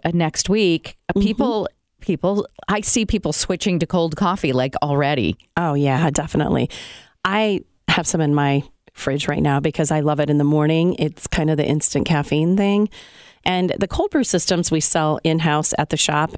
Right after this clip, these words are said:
Speaker 2: and I love to educate people on cold brew. It is one of those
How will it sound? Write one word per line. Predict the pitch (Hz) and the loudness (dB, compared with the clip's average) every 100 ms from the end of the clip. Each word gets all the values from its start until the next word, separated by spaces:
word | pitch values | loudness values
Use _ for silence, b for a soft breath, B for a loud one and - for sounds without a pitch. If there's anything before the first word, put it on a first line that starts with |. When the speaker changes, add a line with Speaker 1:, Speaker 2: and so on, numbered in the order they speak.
| - | -4
Speaker 2:
and | 151 147 | 0 0
I | 147 | 0
love | 151 147 | 0 0
to | - | 0
educate | 143 147 - - | 0 0 -2 -4
people | 165 185 175 | -4 -4 0
on | 175 | 0
cold | 180 - 185 | 0 -4 -4
brew. | 190 185 190 - B B B B - | -2 0 0 -4 B B B B -4
It | 175 | 0
is | 170 165 160 160 - - - _ _ _ | 2 4 4 2 0 -2 -8 _ _ _
one | 170 185 | 0 2
of | 190 | 2
those | 185 170 - | 2 2 0